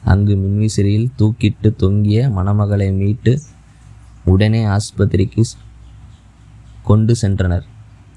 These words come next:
ஆனால் அர்ஷிதா ஏற்கனவே இறந்துவிட்டதாக டாக்டர்கள் தெரிவித்தனர்.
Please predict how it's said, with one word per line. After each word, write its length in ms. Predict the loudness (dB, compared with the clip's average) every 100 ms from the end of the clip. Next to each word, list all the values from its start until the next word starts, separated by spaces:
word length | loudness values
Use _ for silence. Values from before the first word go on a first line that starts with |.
| -18 -4
ஆனால் 320 | 0 0 0
அர்ஷிதா 460 | -2 -2 -2 0 0
ஏற்கனவே 580 | 0 -2 -2 0 0 0
இறந்துவிட்டதாக 720 | -2 -2 -2 -2 -2 0 0
டாக்டர்கள் 580 | -2 -2 0 0 0 -2
தெரிவித்தனர். 580 | 0 0 -2 -2 -2